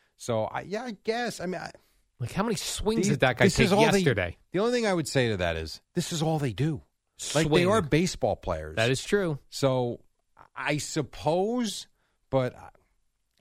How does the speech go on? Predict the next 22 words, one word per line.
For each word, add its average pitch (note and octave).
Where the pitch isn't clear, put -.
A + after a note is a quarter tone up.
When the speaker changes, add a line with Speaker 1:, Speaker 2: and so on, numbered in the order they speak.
Speaker 1:
I -
don't, A#2
I B2
don't D#3+
think D#3
it D3
should A2+
be G#2
that G2+
big F#2
a F2
deal. D#2+
Maybe F3
you're C#3
a F2
little F#2
Speaker 2:
Just C3
Speaker 1:
tired, F#3+
but G#3+
that's D3+
Speaker 2:
swing. D#2
Speaker 1:
it. D#2